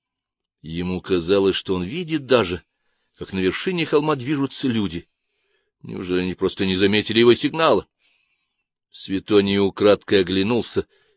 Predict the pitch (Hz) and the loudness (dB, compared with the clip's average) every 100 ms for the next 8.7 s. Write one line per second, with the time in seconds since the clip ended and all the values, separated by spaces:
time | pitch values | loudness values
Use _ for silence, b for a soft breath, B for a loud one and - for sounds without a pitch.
0 | _ 87 80 98 90 90 - 98 95 98 | _ -12 -6 -2 0 0 -2 -2 0 -2
1 | - 95 82 92 95 - 95 101 95 95 | -2 -4 -2 2 2 2 -2 0 2 2
2 | 90 - _ _ _ _ _ _ - 101 | 0 -4 _ _ _ _ _ _ -8 -2
3 | 170 - 139 131 143 135 104 127 120 110 | -2 -2 -4 -2 -2 -2 0 -2 0 -2
4 | 85 90 127 - 95 143 135 82 78 - | -2 2 2 0 -4 -4 -2 -2 -2 -6
5 | _ _ _ _ _ _ _ - 92 95 | _ _ _ _ _ _ _ -4 0 2
6 | 113 156 139 123 117 143 127 - 117 147 | 4 2 4 4 6 6 4 -2 2 2
7 | - - 127 120 123 120 117 104 98 101 | 2 -4 -2 0 0 0 -2 -2 0 -2
8 | 98 175 135 87 92 87 80 | 0 -2 -2 -2 -2 -2 -4